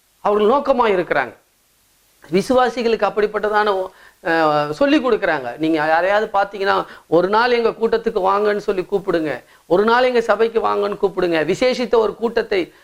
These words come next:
மற்ற நாட்களில வைத்து, அந்த கூட்டத்தை மற்ற சபை விசுவாசிகளுக்கு கொடு, சபை பாகுபாடின்றி யாரையும் அழைக்கிறோம் என்று சொல்லி அதை நோட்டீஸ்ல போட்டு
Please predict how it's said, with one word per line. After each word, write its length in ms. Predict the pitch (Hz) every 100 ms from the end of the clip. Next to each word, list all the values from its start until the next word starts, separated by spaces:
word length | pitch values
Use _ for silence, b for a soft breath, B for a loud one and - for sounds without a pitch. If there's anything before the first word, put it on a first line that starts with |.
| b
மற்ற 280 | 165 185 202
நாட்களில 520 | 208 220 247 220 214
வைத்து, 280 | 196 226 220
அந்த 320 | 185 247 262
கூட்டத்தை 500 | 247 254 262 - 247
மற்ற 300 | 226 415 233
சபை 280 | 226 220 233
விசுவாசிகளுக்கு 800 | 202 - 226 220 202 208 185 185
கொடு, 380 | 196 208 196 - _ _ _
சபை 360 | _ 208 233 262
பாகுபாடின்றி 760 | 220 220 240 233 233 240 240
யாரையும் 600 | 233 202 196 233 220 214
அழைக்கிறோம் 420 | 190 220 226 220 208
என்று 180 | 196
சொல்லி 200 | 185 202
அதை 260 | 208 202 190
நோட்டீஸ்ல 460 | 220 226 - 202 190
போட்டு 380 | 226 226 185